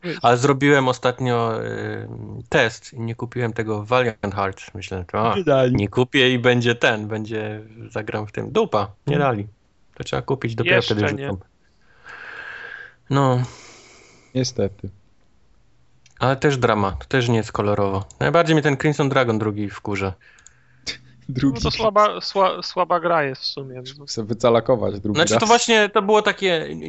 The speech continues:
Speaker 2: wtedy nie było nic do grania. Ściągnąłem tego Crimson Dragon i w sumie skończyłem całe i wpadło mnóstwo achievementów, więc z tego, powiedzmy, jestem zadowolony. Jakby to była gra wychodząca,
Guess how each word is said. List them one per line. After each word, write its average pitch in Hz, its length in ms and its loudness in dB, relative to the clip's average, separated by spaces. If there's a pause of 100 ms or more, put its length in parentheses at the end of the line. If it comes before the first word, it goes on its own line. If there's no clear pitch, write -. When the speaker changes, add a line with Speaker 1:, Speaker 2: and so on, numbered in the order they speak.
(120)
Speaker 2:
wtedy 208 300 0
nie 185 140 2
było 175 180 2
nic 165 120 -2
do 151 100 0
grania. 117 340 0
Ściągnąłem 143 400 -4
tego 135 180 -4
Crimson 135 360 -4
Dragon 123 340 2
i 123 60 0
w 120 60 -14
sumie 127 240 0
skończyłem 127 480 2
całe 120 440 4
i 117 60 -4
wpadło 120 320 -2
mnóstwo 117 320 -2
achievementów, 117 540 -2
więc 113 160 -2
z - 80 -20
tego, 120 280 4
powiedzmy, 120 320 0
jestem 113 220 -4
zadowolony. 113 640 4 (540)
Jakby 127 260 2
to 143 120 2
była 135 280 6
gra 135 380 4
wychodząca, 123 760 -2